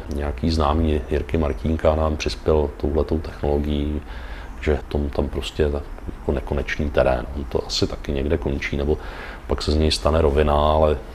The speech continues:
tam jsme nikdy nedoletěli. Dvojka taky, eh, byla hodně zajímavá tím, že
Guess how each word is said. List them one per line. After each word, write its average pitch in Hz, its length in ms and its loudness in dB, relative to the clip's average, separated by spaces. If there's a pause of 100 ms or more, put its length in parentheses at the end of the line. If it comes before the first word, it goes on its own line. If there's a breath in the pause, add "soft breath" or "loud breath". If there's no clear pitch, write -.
tam 67 160 -2
jsme - 200 -2
nikdy 73 340 0 (180)
nedoletěli. 64 580 -2 (120)
Dvojka 76 420 6
taky, - 460 8
eh, 87 300 8
byla 87 300 8
hodně 104 280 2
zajímavá 104 500 2
tím, 92 320 0
že 101 300 6